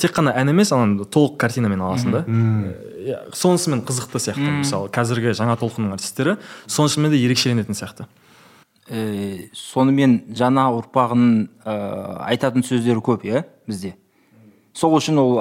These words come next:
Speaker 3: өз авторлары,
Speaker 1: Мгм, мгм.
Speaker 3: поэтому сами пишут, потому что есть что сказать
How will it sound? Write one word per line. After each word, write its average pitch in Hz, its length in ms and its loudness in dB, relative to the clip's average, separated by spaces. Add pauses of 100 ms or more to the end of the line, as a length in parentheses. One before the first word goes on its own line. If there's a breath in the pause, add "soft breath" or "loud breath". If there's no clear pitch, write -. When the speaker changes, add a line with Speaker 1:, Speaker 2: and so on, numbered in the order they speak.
(360)
Speaker 3:
өз 123 400 0
авторлары, 117 840 0
Speaker 1:
Мгм, 123 240 0
мгм. 117 240 -2 (160)
Speaker 3:
поэтому 123 340 0
сами 120 240 2
пишут, 139 480 -2 (280)
потому 127 200 0
что 127 100 -2
есть 147 240 4
что 131 160 -2
сказать 104 420 -6